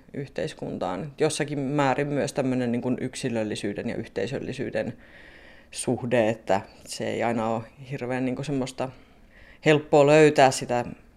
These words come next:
sellaista niin kuin sopusointua siinä, että, että tämmöinen niin kuin tasa-arvoon perustuva yhteiskunta voi olla hyvin, hyvin niin kuin sellainen yhteisöllisyyteen nojaava.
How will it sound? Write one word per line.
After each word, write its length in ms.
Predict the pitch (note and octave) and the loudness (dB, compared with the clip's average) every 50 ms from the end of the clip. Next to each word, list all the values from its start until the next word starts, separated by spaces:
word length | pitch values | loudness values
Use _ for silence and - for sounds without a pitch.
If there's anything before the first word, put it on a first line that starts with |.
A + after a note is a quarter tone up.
| - _ _ - - _ _ - | -20 _ _ -20 -20 _ _ -18
sellaista 440 | - - - - - - C3 - - - | -14 -12 -10 -6 -6 -8 -8 -10 -14 -12
niin 200 | - - A#2 - | -8 -8 -6 -6
kuin 140 | - A2+ - - - - _ - _ _ _ - C#3 | -6 -6 -6 -8 -10 -14 _ -20 _ _ _ -14 -12
sopusointua 840 | C3+ - D#3 C#3+ - D3 C#3 C3 C#3 C3 B2 A#2+ B2+ - G#2 F#2+ F2+ | -6 -4 -4 -2 0 0 -2 0 0 0 0 0 -2 -2 -2 -2 -2
siinä, 460 | - - D3 G#2 F2 - - - D#2+ | -2 -4 -4 -4 -4 -4 -6 -6 -6
että, 280 | E2 - - - - - - - - _ - - - - - - - - - | -8 -8 -8 -10 -12 -12 -12 -18 -20 _ -20 -20 -20 -20 -20 -20 -20 -18 -14
että 340 | - F#2+ - - - - E2 - - - - | -12 -12 -12 -12 -10 -10 -10 -10 -12 -10 -4
tämmöinen 560 | C#3 C3 A#2+ A#2 A#2+ A#2+ A#2 A2+ - - C3 | -4 -2 -2 0 -2 0 -2 -2 -2 -4 -4
niin 120 | C3 A#2 | -4 -4
kuin 160 | A#2 B2+ B2 | -6 -6 -6
tasa-arvoon 800 | - C#3 C3 B2+ B2+ B2 B2+ B2 A#2+ B2+ A2+ G2+ - - A2 B2 | -4 -4 -2 0 2 2 2 2 0 0 0 -2 -2 -4 -6 -4
perustuva 500 | - C3+ B2+ B2 B2 - - C3+ B2+ A2+ | -2 -2 -2 -2 -4 -6 -6 -4 -2 -2
yhteiskunta 540 | A#2 C3 - - D3 - - C3+ B2+ B2+ A#2+ | -2 -2 -4 -6 -6 -6 -4 -4 -4 -2 -2
voi 80 | C3 | -2
olla 100 | B2+ C3+ | -2 -2
hyvin, 460 | C#3 C3 C#3 B2 C3 C3+ B2 B2 B2+ - - - - - - - - - - - - _ - - | -2 -4 -4 -2 -2 -2 -2 -4 -6 -10 -20 -20 -20 -20 -20 -20 -20 -20 -20 -20 -20 _ -12 -4
hyvin 320 | - D#3 D3+ D3+ C#3+ C3+ C3+ | -4 -2 0 2 0 0 0
niin 160 | C3 B2 A#2 | -2 -2 -2
kuin 100 | A2+ B2 | -4 -6
sellainen 420 | - - A#2+ A2 G#2 A#2 A#2+ A2 | -6 -6 -6 -4 -4 -4 -4 -2
yhteisöllisyyteen 1080 | G2 B2+ C3+ - - B2+ A2+ A2 B2 C3 - - C3 A#2+ C#3 C3 B2 - C3+ B2 A#2+ C3 | -2 -4 -4 -2 -2 -2 -2 -2 -2 -4 -4 -4 -4 -2 -2 -2 -2 -2 -2 -4 -2 -2
nojaava. 520 | D3+ F3 F3 E3 C#3+ C3 A#2 - E2 A2 | 0 0 2 2 4 2 2 2 0 -2